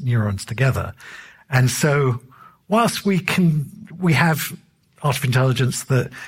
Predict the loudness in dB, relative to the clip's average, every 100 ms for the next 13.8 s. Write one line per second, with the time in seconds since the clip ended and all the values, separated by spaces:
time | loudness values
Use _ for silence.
0 | -4 2 4 4 2 2 2 2 0 0
1 | 0 2 0 0 -2 -2 -4 -2 -2 -2
2 | -2 -2 2 2 2 -2 -8 -18 -20 -8
3 | 0 2 2 0 -2 -6 -2 2 0 0
4 | -2 0 0 0 0 2 2 2 0 0
5 | 0 2 0 -4 -4 -4 0 0 -2 -16
6 | -20 -20 -4 0 2 2 2 2 0 0
7 | 0 2 0 -2 -4 -8 -8 0 2 2
8 | 0 -4 2 4 4 2 -2 -4 -2 -2
9 | -2 -8 -8 -10 -2 0 0 -4 -10 _
10 | _ _ _ _ -18 -2 0 0 -2 0
11 | 2 2 0 0 2 2 -2 -6 -6 -4
12 | -6 -8 -6 -2 -2 -4 -8 -6 -6 -6
13 | -8 -12 -14 -14 -14 -16 -20